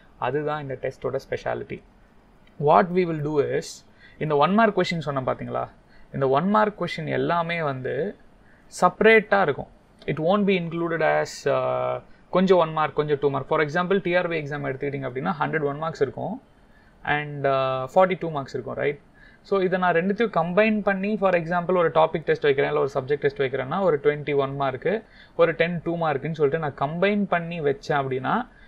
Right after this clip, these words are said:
it will be useful only for டி ஆர் பி, கரெக்டா? ஏன்னா வந்து அதுல ஒன் மார்க் இருக்கு, டூ மார்க் இருக்கு, கம்பைன்டா இருக்கு, டி ஆர் பிக்கு மட்டும் யூஸ் ஆகும்.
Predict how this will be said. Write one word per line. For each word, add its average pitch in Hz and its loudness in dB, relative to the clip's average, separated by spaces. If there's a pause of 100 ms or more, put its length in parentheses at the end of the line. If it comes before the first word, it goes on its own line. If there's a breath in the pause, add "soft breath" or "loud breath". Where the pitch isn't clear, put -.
(140 soft breath)
it 190 2
will 196 4
be 214 4
useful 214 0 (120)
only 185 4
for 180 4
டி 151 0
ஆர் 135 0
பி, 127 -6 (120)
கரெக்டா? 135 0 (220)
ஏன்னா 175 2
வந்து 175 4
அதுல 170 4
ஒன் 147 -2
மார்க் 151 -2
இருக்கு, 147 -2
டூ 143 -6
மார்க் 135 -8
இருக்கு, 135 -4
கம்பைன்டா 135 -4
இருக்கு, 127 -6
டி 165 -2
ஆர் 143 0
பிக்கு 131 -4
மட்டும் 127 -4
யூஸ் 123 -8
ஆகும். 120 -12